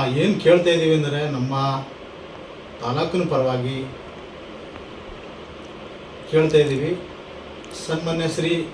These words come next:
ಅನಿಲ್ ಚಿಕ್ಕಮಾದು ಸಾಹೇಬರಿಗೆ ಸಚಿವ ಸ್ಥಾನ ಕೊಡಬೇಕು ಅಂತಂತೇಳಿ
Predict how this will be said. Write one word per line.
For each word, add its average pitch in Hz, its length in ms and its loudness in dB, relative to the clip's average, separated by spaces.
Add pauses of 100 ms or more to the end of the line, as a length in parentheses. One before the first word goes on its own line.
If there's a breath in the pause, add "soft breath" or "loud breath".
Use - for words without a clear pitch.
ಅನಿಲ್ 160 220 0
ಚಿಕ್ಕಮಾದು 196 500 4
ಸಾಹೇಬರಿಗೆ 120 560 0 (1400)
ಸಚಿವ 214 320 8
ಸ್ಥಾನ 170 320 0
ಕೊಡಬೇಕು 143 400 -2
ಅಂತಂತೇಳಿ 127 600 -4